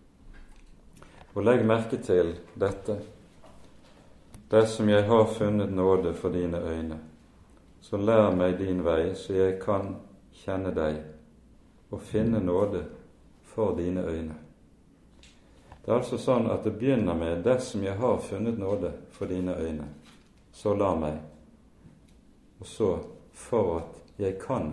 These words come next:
finne nåde for dine øyne." Det er dette som vi møter igjen i Det nye testamentet,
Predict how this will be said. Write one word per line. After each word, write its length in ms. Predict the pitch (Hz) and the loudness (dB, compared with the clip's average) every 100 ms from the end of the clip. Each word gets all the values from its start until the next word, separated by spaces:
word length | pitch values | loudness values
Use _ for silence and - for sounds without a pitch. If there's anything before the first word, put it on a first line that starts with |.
| - | -8
finne 320 | 101 113 107 | -6 -4 -4
nåde 380 | 95 95 80 73 - - | -2 -2 -4 -8 -14 -20
for 160 | - 87 | -14 -8
dine 320 | 85 82 78 | -6 -6 -8
øyne." 220 | 73 78 - - _ _ _ _ - - - _ _ - - - - | -10 -12 -16 -20 _ _ _ _ -20 -20 -20 _ _ -20 -20 -20 -12
Det 80 | 107 | 0
er 60 | 101 | 4
dette 220 | 113 - | 4 4
som 180 | 139 127 | 0 4
vi 80 | 110 | 4
møter 400 | 101 98 - 107 | 4 2 4 4
igjen 320 | 113 117 98 | 6 4 2
i 60 | 90 | 0
Det 120 | 90 | 0
nye 220 | 90 101 | -2 -2
testamentet, 880 | 113 107 98 98 101 95 - 98 | -2 -2 -2 -2 -2 -4 -4 -4